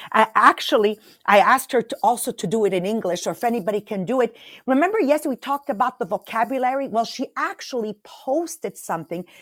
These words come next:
the vocabulary we should be using instead of the vocabulary we should be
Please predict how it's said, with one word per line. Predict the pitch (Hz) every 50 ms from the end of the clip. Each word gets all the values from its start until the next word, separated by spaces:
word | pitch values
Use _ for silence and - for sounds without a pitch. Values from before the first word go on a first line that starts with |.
| - - - - -
the | - 220 214
vocabulary | 170 226 220 220 - - 262 269 302 320 247 285 254 233 214 214 208
we | 202 170 190 196
should | - - - - - 330 339 370 311 233
be | - 214
using | 190 180 202 202 196 - 220 180 180
instead | 185 175 - - - - 240 247 233 - -
of | 214 220 220 180
the | 175 202
vocabulary | 170 165 185 _ - 233 233 247 202 214 208 196 185 180 190 185
we | 165 185
should | 170 - - 240 247 196 170
be | - 208 185